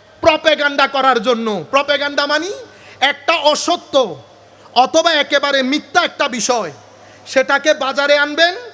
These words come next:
সেটাকে মিডিয়া ব্যবহার করে, বিভিন্ন means of communication ব্যবহার করে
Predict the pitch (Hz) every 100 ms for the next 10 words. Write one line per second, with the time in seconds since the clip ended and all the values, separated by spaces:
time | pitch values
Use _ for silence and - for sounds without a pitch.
0 | - - - - 277 285 294 302 320 277
1 | 262 294 349 339 302 294 269 277 277 254
2 | 220 127 - - - 147 285 330 359 349
3 | 311 285 349 370 - 349 - - 311 311
4 | 320 381 - 349 311 294 277 285 - 262
5 | 226